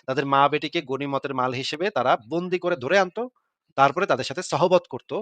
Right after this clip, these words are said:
সা-, আপনার সাহাবীরা এবং নবী মোহাম্মদ নিজেও এবং সাহাবীরাও। এবং আল্লাহ পাক এটাকে অ্যাপ্রুভ করেছে, কেয়ামত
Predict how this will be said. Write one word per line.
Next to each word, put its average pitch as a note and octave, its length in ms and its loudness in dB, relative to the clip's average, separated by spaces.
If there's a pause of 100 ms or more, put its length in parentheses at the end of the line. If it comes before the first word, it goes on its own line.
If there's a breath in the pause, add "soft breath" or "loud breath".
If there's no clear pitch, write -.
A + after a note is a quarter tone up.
(140)
সা-, - 160 -4
আপনার A#2+ 200 -6
সাহাবীরা B2 420 -2
এবং E3+ 160 -2
নবী A#2+ 180 -4
মোহাম্মদ B2 260 -6
নিজেও G3 320 0 (400)
এবং B2 120 -6
সাহাবীরাও। B2+ 500 2
এবং D#3+ 240 0
আল্লাহ D3 240 4
পাক F#3+ 200 2
এটাকে C3+ 200 -8
অ্যাপ্রুভ D#3 340 -6
করেছে, E3+ 260 -4
কেয়ামত D#3 360 -2